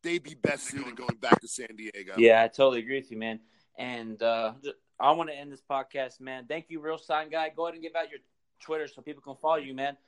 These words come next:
Speaker 2: I see that your Twitter thing is going up, man. Congrats.
Speaker 1: Thank you, brother. Listen, you, your, your, your viewers can find me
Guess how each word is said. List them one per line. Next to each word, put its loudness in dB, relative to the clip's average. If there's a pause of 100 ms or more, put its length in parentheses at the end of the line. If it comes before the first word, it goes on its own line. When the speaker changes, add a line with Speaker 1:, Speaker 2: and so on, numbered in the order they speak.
(140)
Speaker 2:
I -10
see -8
that 2 (260)
your -12
Twitter 0 (460)
thing -6
is -8
going 0
up, 0
man. -8 (500)
Congrats. 0 (160)
Speaker 1:
Thank 0
you, -20
brother. 6
Listen, 2
you, 0
your, 6
your, 6
your 6
viewers 4
can -6
find 0
me -12